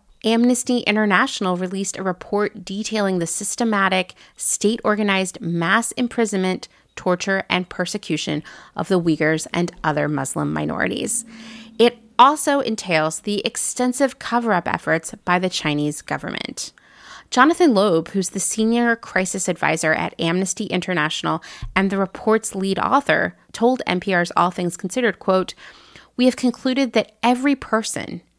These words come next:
who is sent to an internment camp experiences torture or other ill treatment as a result of the cumulative effects of daily life in the camps.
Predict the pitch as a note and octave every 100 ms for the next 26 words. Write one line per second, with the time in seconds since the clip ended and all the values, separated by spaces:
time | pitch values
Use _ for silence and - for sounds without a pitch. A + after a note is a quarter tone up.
0 | _ - _ - A#3 - - - A#3 -
1 | - A#3+ G#3+ - G3+ G3+ F#3+ - D#3 D#3+
2 | - - - F3+ F3 E3+ - - G#3+ A3
3 | B3 A3+ A#3 - - _ - F#3+ - G3
4 | F#3+ G3+ - F3+ - - - - - -
5 | G3 G#3 F#3+ F3+ F#3 F3+ F3 F3 - -
6 | A#3 B3 B3+ B3+ A#3 A3+ - F#3+ - -
7 | F3 E3+ D#3+ F3+ F3+ E3+ F3+ F3+ F3 -
8 | E3 A#3